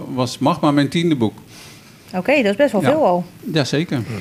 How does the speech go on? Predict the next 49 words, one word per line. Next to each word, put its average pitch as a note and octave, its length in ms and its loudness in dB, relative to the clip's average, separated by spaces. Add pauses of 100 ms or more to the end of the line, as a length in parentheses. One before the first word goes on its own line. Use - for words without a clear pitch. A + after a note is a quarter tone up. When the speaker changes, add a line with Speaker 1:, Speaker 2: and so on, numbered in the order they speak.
(160)
Speaker 1:
Ja. C#3+ 180 -6
Speaker 2:
En A#3+ 300 2
waarom D4+ 300 4
ben D4+ 160 6
je C#4+ 80 4
dit C#4+ 160 0
verhaal C4+ 300 4
gaan A#3+ 140 0
schrijven? C#4+ 500 -2 (1040)
Speaker 1:
Eh, D#3 300 2
de-, D#3 180 2
ik F3 80 0
had A3+ 140 2
het G3 100 -4
verhaal G#3 440 2
al, G3+ 80 4
al F#3+ 200 0
lang A3 260 2
in G#3 100 2
mijn F#3 120 6
hoofd. G#3 600 2 (260)
Ehm, E3 680 4 (480)
het D#3 140 -6
was G3 140 0
eigenlijk, F#3 380 0
het, E3+ 240 0
het E3 200 -6
begon G#3 360 0
met F#3+ 200 0
een D#3+ 160 2
film A3 320 2
die C3+ 140 4
ik A#2+ 60 0
had A#2+ 180 0
gezien A#2+ 340 -2
in, A#2 120 -2
eh, D3 160 -4 (220)
in D3 140 2
de C#3 60 2
bioscoop. D3+ 520 2
En D#3 140 2
dat C#3+ 140 4
was, C#3+ 220 0
eh, C#3 240 0
dat D3 160 -4
ging F3 220 2
over C3+ 280 0
een, B2+ 220 2
eh, B2 260 2